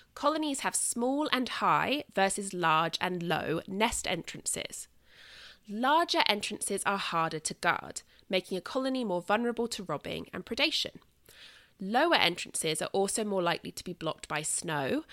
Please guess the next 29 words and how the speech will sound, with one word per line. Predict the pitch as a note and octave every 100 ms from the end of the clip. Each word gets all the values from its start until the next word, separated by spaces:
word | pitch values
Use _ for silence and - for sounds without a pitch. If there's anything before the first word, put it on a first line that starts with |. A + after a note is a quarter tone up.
| - -
causing | G3 F#3+ F#3 D#3
airflow | D3+ - D#3 C3
issues, | D#3 - C#3 C#4 -
as | A3+
well | A3+ A3+
as | A3
preventing | - G3+ B3+ D#4 C4 A#3
bees | E3+ E3 -
from | F3+ F3+
going | E3 D#3+ D#3+ -
on | E3
their | F3
cleansing | - C#4 C#4+ A3+ F3
flights. | - B2+ - - - - - - - - - _
Low | G3 A3+ D4
entrances | C4+ A#3+ - - G3
also | - F#3 -
increase | E3+ - E4+ F4+ -
the | C4
chance | - E3+ E3+ -
of | F3
a |
sluggish | E3 - C4+ C4+ -
winter | F#3+ -
bee | E3+ D#3+ D#3+
crashing | - - C#4 C4 A3+
to | -
the |
ground | F3+ D#3+ D3+ D#3 D#3